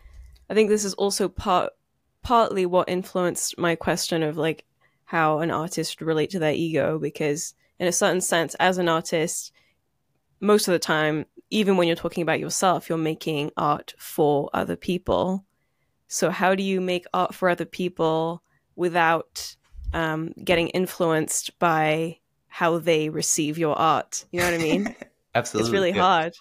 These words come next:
Speaker 2: I see that. Yeah. I think that, like, at all moments of generating things, you are just living in this miasma of all this, the influences that you have around you. It's, it's impossible not to be.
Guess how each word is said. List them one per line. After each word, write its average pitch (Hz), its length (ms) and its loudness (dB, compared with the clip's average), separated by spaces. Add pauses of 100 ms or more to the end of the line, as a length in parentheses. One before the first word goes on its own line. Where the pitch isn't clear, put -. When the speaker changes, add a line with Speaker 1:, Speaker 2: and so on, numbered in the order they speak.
(260)
Speaker 2:
I 214 140 0
see 135 200 0
that. 85 340 -2
Yeah. 107 280 2
I 107 80 0
think 120 260 -6
that, 117 200 -2
like, 104 280 -4
at - 380 -4
all 98 260 -2
moments 92 640 -4
of - 420 -6 (520)
generating 87 640 -4
things, 71 480 -14 (480)
you 92 140 -4
are 90 140 2
just 87 200 -10
living 87 360 -4
in 80 140 -8
this 80 200 -12
miasma 82 560 -6
of 78 200 -8
all 78 380 -6
this, 78 260 -12
the 78 280 -10
influences 78 560 -12
that 71 100 -8
you 78 120 -10
have 73 200 -8
around 80 240 -6
you. - 80 -10
It's, 80 180 -6
it's - 140 -18
impossible - 520 -8
not - 200 -12
to - 80 -20
be. - 300 -16